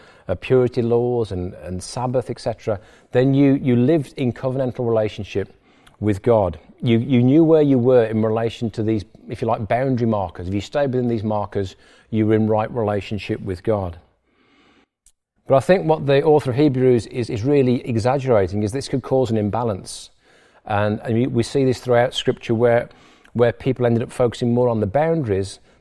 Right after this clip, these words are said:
than on the person they were supposed to be in relationship with. And, and, and the, the boundary markers became the emphasis, not the relationship with God. And maybe that's why the author of Hebrews says,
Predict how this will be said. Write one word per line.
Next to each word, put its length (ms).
than 200
on 220
the 60
person 460
they 100
were 100
supposed 260
to 40
be 80
in 100
relationship 720
with. 540
And, 180
and, 300
and 200
the, 140
the 60
boundary 380
markers 320
became 360
the 80
emphasis, 480
not 260
the 80
relationship 720
with 200
God. 340
And 100
maybe 220
that's 140
why 120
the 80
author 220
of 80
Hebrews 380
says, 320